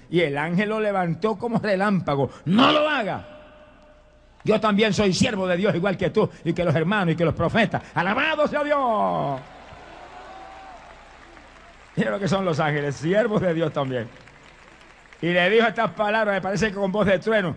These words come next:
que le quedarían los, la, las orejitas a Juan chillándole, no se olvidó nunca. "A Dios adora." Sonríase, que el Señor le ama. "A Dios adora." Óigalo, "A Dios adora." Mensaje del ángel para Juan.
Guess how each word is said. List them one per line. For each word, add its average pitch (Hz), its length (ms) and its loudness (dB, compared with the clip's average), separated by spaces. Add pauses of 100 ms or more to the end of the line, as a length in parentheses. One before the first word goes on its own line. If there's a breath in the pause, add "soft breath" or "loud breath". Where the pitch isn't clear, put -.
(200 loud breath)
que 160 120 -6
le 165 80 2
quedarían 170 320 0
los, 190 240 0
la, 170 160 -4
las 160 120 2
orejitas 165 480 2
a 160 80 2
Juan 180 200 -2
chillándole, 175 500 0
no 160 60 0
se 185 100 0
olvidó 180 300 0
nunca. 175 320 0 (180 loud breath)
"A 196 220 2
Dios 311 520 0
adora." 247 840 0 (1700)
Sonríase, 202 540 4
que 190 60 -2
el - 40 -2
Señor 220 200 2
le 240 100 2
ama. 220 320 0 (240 loud breath)
"A 214 180 0
Dios 311 560 0
adora." 277 720 0 (100)
Óigalo, 247 500 2
"A 226 180 0
Dios 320 500 2
adora." 254 720 0
Mensaje 208 360 0
del 240 140 -2
ángel 233 300 2
para 220 220 2
Juan. 233 280 2